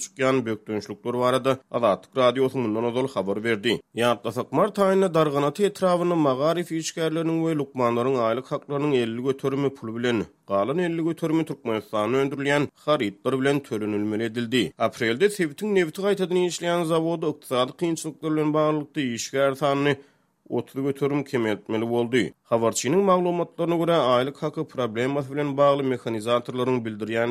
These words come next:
şikaýatyna tehnikalara hyzmat ediş kärhanasynyň jogapkär işgärleri we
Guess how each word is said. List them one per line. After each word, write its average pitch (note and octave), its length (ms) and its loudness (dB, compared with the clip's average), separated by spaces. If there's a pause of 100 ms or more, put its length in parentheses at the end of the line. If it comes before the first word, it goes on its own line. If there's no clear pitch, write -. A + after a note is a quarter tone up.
şikaýatyna A2 720 0 (140)
tehnikalara B2 720 -2
hyzmat A2 420 -4
ediş A2 220 -10
kärhanasynyň A#2+ 800 0
jogapkär G2+ 640 -2
işgärleri A#2+ 640 -2
we B2 140 0